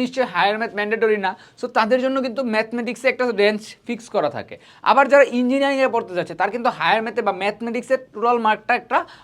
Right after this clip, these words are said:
up to the mark হওয়া উচিত। আর এসে রাইটিং, এখন আমাদের এই যে নর্থ সাউথ ইউনিভার্সিটির প্রিপারেশন বা অ্যাডমিশন টেস্টে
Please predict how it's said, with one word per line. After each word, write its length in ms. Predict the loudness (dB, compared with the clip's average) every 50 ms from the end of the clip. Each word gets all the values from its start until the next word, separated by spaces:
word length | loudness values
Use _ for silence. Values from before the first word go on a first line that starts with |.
| -4 -2 -2
up 80 | -2 -2 -2
to 60 | 0 0
the 80 | 0 2 2
mark 160 | 2 0 0 -4 -10 -20 _ _
হওয়া 200 | 2 4 4 4 4 4 0
উচিত। 260 | -2 -4 -6 -10 -10 -10 -14 -20 -20 -20 -20 _ 0 2
আর 60 | 2 2 0 0 0 0 0
এসে 180 | 4 6 6 8 8
রাইটিং, 260 | 6 4 2 -2 -8 -10 -12 -20 -20 -20 _ _ 6 6
এখন 260 | 6 8 6 6 6 6 6 4 2
আমাদের 280 | 2 2 2 0 0 -2 -2 -2 -2 -2
এই 80 | -2 0
যে 60 | -2 0 0 0
নর্থ 160 | 0 2 2
সাউথ 140 | 2 2 2 2
ইউনিভার্সিটির 500 | 0 0 0 0 0 -2 -6 -8 -8 -6 -6
প্রিপারেশন 480 | -4 -2 -2 0 0 -2 -2 -4 -2 -2 0
বা 60 | 0 0
অ্যাডমিশন 420 | 0 0 0 -2 -4 -4 -4 -6 -4 -2
টেস্টে 320 | -4 -4 -4 -4 -4 -4